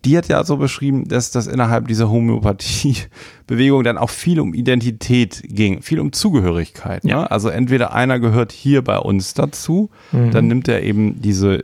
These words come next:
Speaker 1: diese homöopathischen, äh, Gesetzmäßigkeiten als richtig an.
Speaker 2: Mhm.
Speaker 1: Und dann kann man aber auch nur ganz dazugehören, also ganz diese Identität haben. Und wenn man anfängt,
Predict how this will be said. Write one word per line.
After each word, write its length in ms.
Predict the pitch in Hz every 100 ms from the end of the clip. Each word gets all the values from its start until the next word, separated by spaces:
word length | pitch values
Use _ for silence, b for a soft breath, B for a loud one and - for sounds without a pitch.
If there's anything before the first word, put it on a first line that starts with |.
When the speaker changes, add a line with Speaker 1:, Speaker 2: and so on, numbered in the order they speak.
| -
Speaker 1:
diese 440 | 120 95 92 95
homöopathischen, 1200 | 92 110 113 98 92 - 95 117 110 - 110 101 98 B B B B -
äh, 220 | 98 95
Gesetzmäßigkeiten 1040 | 92 95 110 - 127 104 104 - 104 98 92
als 300 | 92 - 95
richtig 480 | 95 - 95 - -
an. 380 | - 95 120 185 B B -
Speaker 2:
Mhm. 360 | 127 117 135
Speaker 1:
Und 280 | 139 131 - -
dann 240 | 120 131
kann 160 | - 131
man 100 | 131
aber 200 | 123 101
auch 100 | 127
nur 260 | 139 135 - _
ganz 280 | - 165 -
dazugehören, 480 | - - 208 127 98
also 140 | 98
ganz 240 | 107 131 123
diese 160 | 127
Identität 540 | 127 120 120 - 131 123
haben. 340 | 147 117 90
Und 100 | 104
wenn 100 | 113
man 140 | 110
anfängt, 420 | 107 113 117 113